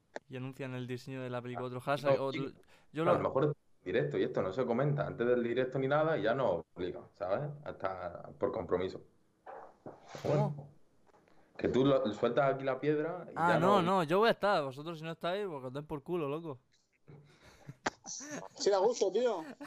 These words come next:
Speaker 2: Y aquí ni, ni un duro se ha visto, ¿eh?
Speaker 3: Ni un
Speaker 1: No,
Speaker 3: duro se va.
Speaker 1: eso te conté por culo, loco. Cha-, y, mm, y ojalá, ojalá,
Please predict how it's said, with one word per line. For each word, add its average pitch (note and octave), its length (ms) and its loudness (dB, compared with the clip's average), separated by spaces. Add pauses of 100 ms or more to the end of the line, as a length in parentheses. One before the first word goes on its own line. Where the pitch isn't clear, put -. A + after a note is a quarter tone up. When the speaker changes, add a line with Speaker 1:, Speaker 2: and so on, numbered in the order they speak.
(200)
Speaker 2:
Y - 60 -8
aquí - 240 -2
ni, B2+ 120 -4
ni A2 200 -4
un A#2+ 120 2
duro G#2+ 220 2
se G2+ 100 0
ha F#2 40 2
visto, F#2 320 -2
¿eh? A#2+ 160 -2 (1500)
Speaker 3:
Ni F3 160 -4
un A3 160 2
Speaker 1:
No, A3+ 80 4
Speaker 3:
duro A3 160 6
se F#3 80 4
va. F3 100 8 (400)
Speaker 1:
eso D3+ 200 -10
te G3+ 100 0
conté G3 180 -2
por F#3+ 240 -10
culo, E3 360 -8
loco. F3 240 -8 (580)
Cha-, - 240 -6
y, D#3 500 0
mm, C#3+ 500 -8
y C#3 140 -4
ojalá, C#3 360 -2
ojalá, B2+ 400 -4